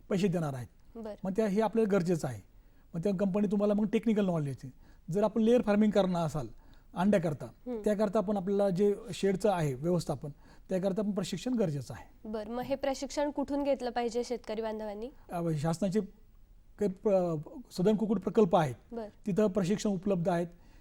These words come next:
Speaker 1: शासनाच्या आपल्या महा-, पशुवैद्यक महाविद्यालय, तिथं पण प्रशिक्षण उपलब्ध आहे.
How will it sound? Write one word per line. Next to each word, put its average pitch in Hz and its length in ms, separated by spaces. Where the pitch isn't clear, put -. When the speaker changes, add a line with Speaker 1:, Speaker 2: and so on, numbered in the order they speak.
Speaker 1:
शासनाच्या 196 840
आपल्या 185 220
महा-, 180 180
पशुवैद्यक 196 500
महाविद्यालय, 185 460
तिथं 180 180
पण 190 140
प्रशिक्षण 190 380
उपलब्ध 170 400
आहे. 143 200